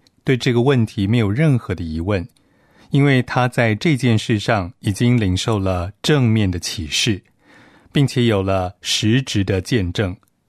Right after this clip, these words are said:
但是为了解除门徒的疑惑，约翰说了这句话：“你们去亲自问问他。”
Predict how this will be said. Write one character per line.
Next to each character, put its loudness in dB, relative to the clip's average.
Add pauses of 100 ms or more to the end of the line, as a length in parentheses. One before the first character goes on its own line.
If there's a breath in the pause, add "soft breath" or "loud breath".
(920 soft breath)
但 2
是 0
为 4
了 4
解 0
除 0
门 2
徒 -4
的 0
疑 0
惑， -2 (260 soft breath)
约 2
翰 -2
说 -2
了 0
这 -2
句 -6
话 -8 (1300 soft breath)
：“你 2
们 2
去 -2 (200)
亲 2
自 0
问 0
问 -6
他。” -4